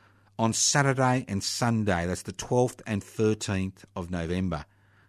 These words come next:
You like that? Defend and Extend Public Housing. If you can't make it to the rally, we'd like to see people there at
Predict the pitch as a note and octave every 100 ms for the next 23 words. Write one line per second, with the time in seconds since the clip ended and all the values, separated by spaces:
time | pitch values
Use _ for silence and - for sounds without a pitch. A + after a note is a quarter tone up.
0 | _ F2 E2 F2+ G#2 A#2+ C#3+ - _ _
1 | _ _ _ _ _ _ _ _ _ _
2 | _ _ _ _ _ _ _ _ _ -
3 | A#2+ - D#3 D#3 D3 - B2+ A#2+ - B2+
4 | A#2 G#2 A2 G#2 G2+ G#2+ G2 F#2 F#2 F2
5 | G#2 F#2 - D3+ E3+ A2+ G#2+ F#2+ F#2+ F#2+
6 | F2 E2 E2+ E2+ B2+ - _ _ _ _
7 | _ _ _ _ _ _ _ _ _ _
8 | _ _ _ _ _ - A#2 C3+ B2 A2+
9 | A2+ A2+ - G#2+ - A2 A2 G2 F#2+ F2+
10 | F2